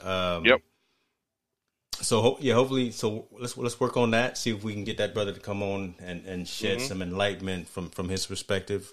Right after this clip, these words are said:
Speaker 1: Let me ask you one thing. Do you, do you have a, uh, you got one of these? You got you a buy me a coffee?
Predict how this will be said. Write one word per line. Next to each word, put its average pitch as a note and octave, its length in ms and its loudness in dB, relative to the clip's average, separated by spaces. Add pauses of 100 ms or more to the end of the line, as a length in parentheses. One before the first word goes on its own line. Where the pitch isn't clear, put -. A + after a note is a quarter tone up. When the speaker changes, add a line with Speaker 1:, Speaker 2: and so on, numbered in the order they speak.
Speaker 1:
Let F#3+ 100 -4
me C4 80 0
ask F#3+ 180 0
you D3+ 220 -6
one G#2+ 220 -4
thing. F#2 280 -2
Do G#2 80 -4
you, C3+ 80 -2
do G#2+ 160 -6
you E3+ 220 -4
have D#3 300 -2
a, B2+ 220 -2
uh, G2 300 0 (1120)
you B2 80 -20
got C#3 140 -4
one D3 120 0
of C#3+ 60 -4
these? D#3+ 360 -10
You F3 60 -14
got C3 240 -6
you C#3 80 -4
a B2 40 -2
buy C3 200 0
me C3+ 160 0
a A#2+ 40 -4
coffee? C3+ 420 -2